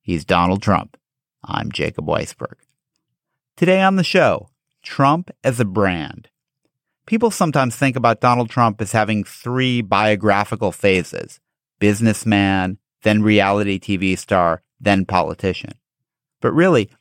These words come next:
there's no difference in the way Trump has approached these roles. He's the same guy doing the same stuff to sell himself in the same way, through spectacle, glitz, and massive distraction.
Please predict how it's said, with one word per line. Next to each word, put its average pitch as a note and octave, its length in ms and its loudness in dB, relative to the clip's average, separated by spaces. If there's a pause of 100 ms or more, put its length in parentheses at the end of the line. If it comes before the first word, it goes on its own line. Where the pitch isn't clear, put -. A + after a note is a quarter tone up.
(120)
there's D3 200 0
no G#3+ 140 2
difference A#2+ 680 -2
in G2 100 -2
the F#2+ 100 0
way A2 200 4
Trump G#2+ 360 -2
has F#2+ 100 -6
approached G#2+ 520 -2
these F2+ 260 -2
roles. - 460 0 (480)
He's A#2 240 0
the G2 100 -2
same A#2 340 0
guy F#2+ 480 0 (300)
doing G2 260 2
the F2 80 -2
same A2+ 360 0
stuff - 540 -2 (300)
to G#2 100 -6
sell B2 400 -2
himself E2+ 680 -4
in F#2 160 -4
the F2+ 80 -4
same G2+ 340 0
way, F2+ 420 -2 (420)
through F2+ 200 -6
spectacle, G#2 960 -2
glitz, G2+ 520 0
and F2+ 160 -4
massive G2 520 -4
distraction. - 800 -4